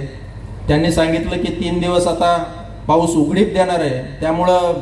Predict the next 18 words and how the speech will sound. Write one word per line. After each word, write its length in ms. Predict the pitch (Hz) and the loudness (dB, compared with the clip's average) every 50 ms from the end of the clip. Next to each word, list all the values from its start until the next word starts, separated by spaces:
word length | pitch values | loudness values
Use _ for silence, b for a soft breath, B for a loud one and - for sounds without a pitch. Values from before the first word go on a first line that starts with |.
| - - - | -8 -8 -4
निश्चितच 500 | 143 147 160 156 - 196 175 170 185 175 | -2 0 0 0 0 -2 0 0 0 2
आम्हाला 320 | 170 165 165 170 170 170 165 | 2 0 0 0 0 0 -2
सगळ्यांना 340 | 165 165 165 170 170 165 160 | -2 -2 -2 -2 -2 -2 0
बरं 220 | 151 165 170 185 | 0 2 2 4
वाटलं 320 | 185 180 170 - 160 165 | 2 2 0 -2 -4 -4
की 100 | 165 170 | -2 -2
निदान 360 | 165 165 165 165 170 170 170 170 | -2 -2 0 0 0 0 0 0
हे 160 | 151 143 147 | 0 0 0
पुढचे 360 | 147 - 160 156 - 160 175 165 - | 2 2 0 0 2 0 -2 -2 0
तीन 220 | 160 160 170 175 | 0 0 0 0
दिवस 380 | 185 175 175 165 147 - - - - - - - - - - - - - - - - - - - - - - - - - - - - - - - - - - - - - - 127 | 0 2 2 2 2 2 0 -4 -10 -12 -14 -14 -14 -12 -12 -12 -12 -12 -12 -12 -12 -12 -10 -10 -10 -10 -10 -10 -10 -10 -8 -8 -8 -8 -8 -10 -8 -8 -8 -8 -8 0 4 4
इथला 260 | 151 165 160 180 180 | 4 6 6 4 4
हा 180 | 175 180 180 175 175 170 | 4 4 2 2 2 0
एक्स्पो 440 | 170 170 - - - 185 185 190 190 | -2 -2 -6 -6 -4 0 2 4 4
आणि 300 | 185 180 175 165 165 170 | 4 2 2 -2 -4 -4
प्रदर्शन 640 | 165 - 175 170 165 185 190 185 185 202 180 151 131 123 - - - 135 | 2 4 4 4 4 2 0 2 0 0 0 0 -2 -6 -8 -10 -8 -2
लोकांना 440 | 143 151 160 165 175 175 175 175 170 | -2 -2 0 0 0 0 2 0 0
पाहण्यासाठी 1080 | 170 - 156 156 165 170 180 170 170 170 165 165 - 175 175 175 175 160 - - - | 0 -2 -2 -2 -2 -2 -2 -2 0 0 -2 -2 -2 -4 -4 -4 -4 -4 -6 -6 -8